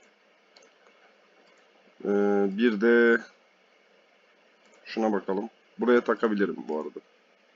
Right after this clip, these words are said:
Yani C P oranı lütufların bayağı az. Hatta Erato'da bundakileri Erato'ya takmıştım.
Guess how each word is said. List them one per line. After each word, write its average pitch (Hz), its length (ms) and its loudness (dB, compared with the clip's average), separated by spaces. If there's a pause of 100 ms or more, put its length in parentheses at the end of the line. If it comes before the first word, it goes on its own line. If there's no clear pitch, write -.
(420)
Yani 92 180 -4
C 107 260 -6
P 117 140 -2
oranı 107 460 0
lütufların 101 600 -4
bayağı 101 360 4
az. - 260 -8 (580)
Hatta 107 400 0
Erato'da 107 760 2 (2250)
bundakileri 117 520 4
Erato'ya 113 480 2
takmıştım. 95 540 -6